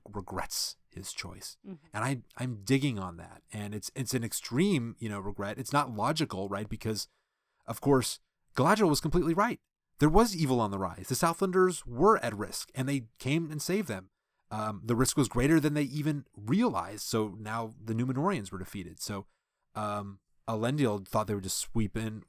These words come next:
Speaker 1: come in and save the day. Probably didn't really fully appreciate the risk that, that he was facing.
Speaker 2: Right.
Speaker 1: Um, so I think it's, it's very fascinating that he is,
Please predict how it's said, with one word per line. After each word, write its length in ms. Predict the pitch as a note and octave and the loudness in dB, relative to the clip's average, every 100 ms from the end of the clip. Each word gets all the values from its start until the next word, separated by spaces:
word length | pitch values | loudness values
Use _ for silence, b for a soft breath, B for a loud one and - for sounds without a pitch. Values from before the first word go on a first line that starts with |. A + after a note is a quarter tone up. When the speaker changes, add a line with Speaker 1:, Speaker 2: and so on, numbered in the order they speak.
| - | -4
Speaker 1:
come 180 | C3 C3 | 2 4
in 160 | C3 B2 | 4 0
and 160 | G2 | -4
save 300 | - A#2+ G#2+ | -2 0 0
the 60 | F#2+ | -2
day. 520 | A2+ F#3 A#2+ G2 G2+ _ _ - | 0 2 2 -2 -8 _ _ 0
Probably 200 | A#2+ B2 | 4 4
didn't 160 | A#2+ A2 | 2 -4
really 340 | G#2+ G#2+ G2+ _ _ _ | -4 -2 -4 _ _ _
fully 300 | - C3+ B2+ | -2 2 2
appreciate 480 | - D#3+ - G2+ G2 | 2 0 2 0 0
the 80 | |
risk 460 | F#2 A2+ E3+ - - | -2 -2 -2 -4 -6
that, 220 | G2+ F2 _ G#2+ | -10 -12 _ -12
that 120 | F#2+ | -10
he 40 | |
was 120 | F2+ - | -10 -8
facing. 360 | C#3 E3 E2+ F2+ _ | -8 -8 -10 -16 _
Speaker 2:
Right. 280 | F3+ E3+ D#3 _ - | -14 -12 -14 _ -8
Speaker 1:
Um, 480 | - - - F#2 - _ _ _ | -4 -4 -4 -8 -14 _ _ _
so 160 | - A2 | 0 2
I 100 | C3 | 2
think 260 | - C3+ | 0 -2
it's, 260 | B2+ - - - | -2 -4 -8 -6
it's 260 | A#2+ - | -6 -6
very 400 | G#2 G2 A#2 D3 | -10 -4 -2 0
fascinating 640 | - G#2 G#2 A2+ G2 F#2 | -2 -4 -4 -4 -6 -8
that 140 | F2+ F2 | -10 -10
he 120 | G2 | -8
is, 260 | F2+ F2 | -8 -10